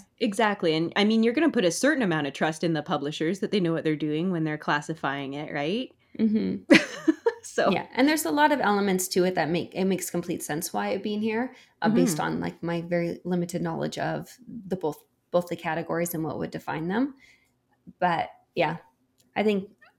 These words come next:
Speaker 2: as we've said a million times, it really comes down to the individual person and their personality and
Speaker 1: Totally.
Speaker 2: maturity.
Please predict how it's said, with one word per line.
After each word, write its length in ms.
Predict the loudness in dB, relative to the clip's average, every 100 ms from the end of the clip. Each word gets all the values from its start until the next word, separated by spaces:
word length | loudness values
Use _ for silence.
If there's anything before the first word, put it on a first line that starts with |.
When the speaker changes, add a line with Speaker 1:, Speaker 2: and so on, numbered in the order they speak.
| 2
Speaker 2:
as 200 | 2 2
we've 240 | -2 -4 -6
said 220 | 0 0
a 40 |
million 300 | 0 -2 -4
times, 440 | -6 -6 -6 -6 -6
it 60 | -6
really 160 | -4
comes 260 | -6 -8 -6
down 220 | -6 -6
to 140 | -6 -8
the 140 | -8
individual 460 | -8 -8 -8 -8 -8
person 360 | -10 -12 -10 -10
and 140 | -10
their 260 | -10 -12 -14
personality 720 | -10 -10 -8 -10 -10 -10 -10 -10
and 240 | -10 -10
Speaker 1:
Totally. 180 | -8 -8
Speaker 2:
maturity. 500 | -8 -8 -8 -8 -8